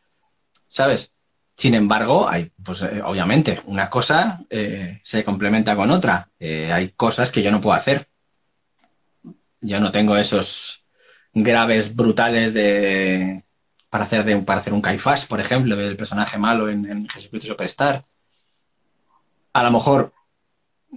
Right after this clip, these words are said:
eh, mi voz me abre unas puertas que mi físico me cierra, ¿sabes? Porque a lo mejor no me podría meter a trabajar en no sé qué si tengo el pelo largo, pendientes, tatuajes, ¿sabes? Cosas así. Entonces, bueno,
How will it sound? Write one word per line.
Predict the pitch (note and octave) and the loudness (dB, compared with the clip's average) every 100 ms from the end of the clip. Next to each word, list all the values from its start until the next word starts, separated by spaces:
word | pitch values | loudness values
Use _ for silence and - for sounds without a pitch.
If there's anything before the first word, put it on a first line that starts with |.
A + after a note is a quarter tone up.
| _ _ _ _ _ | _ _ _ _ _
eh, | B2 B2 | 0 4
mi | C#3+ C#3 | 6 8
voz | C#3 C#3+ | 6 6
me | C#3+ | 4
abre | C#3 | 6
unas | C#3 C#3 | 4 4
puertas | D3+ D3+ - - | 2 2 2 2
que | C3 | 2
mi | A2+ | 4
físico | B2 C3+ B2 | 2 4 4
me | A2 | 6
cierra, | E3+ D3+ G2+ - | 4 4 0 0
¿sabes? | D#3+ F3 F#2+ - _ _ | 2 2 0 -6 _ _
Porque | B2 A#2 G#2+ | -4 0 0
a | G2+ | 2
lo | F#2 | 0
mejor | F2+ C3 | 0 2
no | D3 | 4
me | C#3 | 4
podría | C3 B2+ B2 A#2 | 4 4 4 4
meter | A#2+ B2+ B2 | 2 2 4
a | A2+ A2 G#2+ | 4 4 2
trabajar | A2 G#2+ G2+ A#2+ A#2 | 2 2 2 2 2
en | A2+ A2 G#2+ | 2 2 0
no | G#2+ | -2
sé | - A2+ | -2 -2
qué | C#3+ D3 G3+ A3+ _ _ _ _ _ | 2 2 0 -4 _ _ _ _ _
si | - B2 | -2 0
tengo | A#2+ | 2
el | B2 | 4
pelo | C#3+ C3+ | 4 4
largo, | A#2+ C3 | 4 2
pendientes, | C#3 D#3+ C#3 A#2+ A#2+ A#2+ A#2 | 4 6 6 4 2 2 2
tatuajes, | D3 C#3+ D3+ A#2 A2 A2+ A#2 - | 0 0 2 2 2 -2 -2 -2
¿sabes? | - C#3+ A#2 | -2 -2 -2
Cosas | G#2+ C#3 | -4 -2
así. | B2 B2 C3 F#2 A2 - _ _ - _ _ - - - - - - | 0 0 0 0 -4 -8 _ _ -20 _ _ -20 -20 -20 -20 -16 -8
Entonces, | G#3 B2 B2 | -2 0 2
bueno, | F#3 D#3+ A3 - | 4 4 2 0